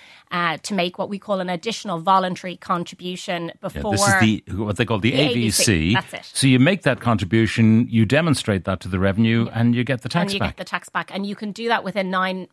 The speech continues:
Speaker 1: uh, b-, you know, before the end of October of the following year to,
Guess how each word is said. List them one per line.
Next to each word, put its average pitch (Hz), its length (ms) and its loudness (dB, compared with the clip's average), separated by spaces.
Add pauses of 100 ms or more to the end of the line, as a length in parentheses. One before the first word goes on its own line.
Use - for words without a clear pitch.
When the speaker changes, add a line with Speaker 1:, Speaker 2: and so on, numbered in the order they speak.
(180)
Speaker 1:
uh, 180 180 -2 (360)
b-, - 80 -18 (400)
you 190 100 -10
know, 180 80 -4
before 196 260 -6
the 190 120 0
end 185 240 -2
of 175 140 -6
October 180 480 -4
of 170 100 -12
the 196 60 -10
following 190 440 -2
year 180 460 -2
to, - 140 -14